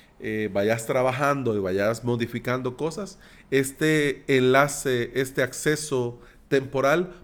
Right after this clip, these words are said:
podés cambiarlo. No, no, eh,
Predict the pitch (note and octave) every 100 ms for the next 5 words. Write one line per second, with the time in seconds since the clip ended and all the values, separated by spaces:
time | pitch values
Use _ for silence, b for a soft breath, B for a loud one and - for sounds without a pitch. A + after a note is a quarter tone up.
0 | - B2 B2+ B2 A#2+ A#2+ C3+ A2+ F2 C#2+
1 | - b b - A2 G#2 - G#2 A2 A2+
2 | - - _ _ - - _ b b b
3 | A#2+ A2 G#2 G#2 G#2 G2+ F#2+ F#2 F2+ F2
4 | F2 F2